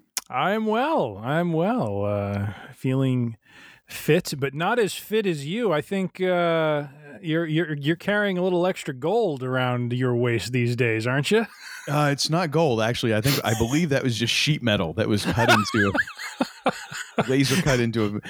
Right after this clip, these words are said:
Speaker 2: but yes, it's a little bit big, big for a belt buckle, but it is, it is suitable for framing.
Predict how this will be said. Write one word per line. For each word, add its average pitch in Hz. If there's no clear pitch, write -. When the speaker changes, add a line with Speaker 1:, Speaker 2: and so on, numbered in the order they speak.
Speaker 2:
but 180
yes, 180
it's 151
a 160
little 220
bit 208
big, 202
big 170
for 165
a 127
belt 147
buckle, 117
but 107
it 107
is, 101
it 127
is 139
suitable 151
for 117
framing. 104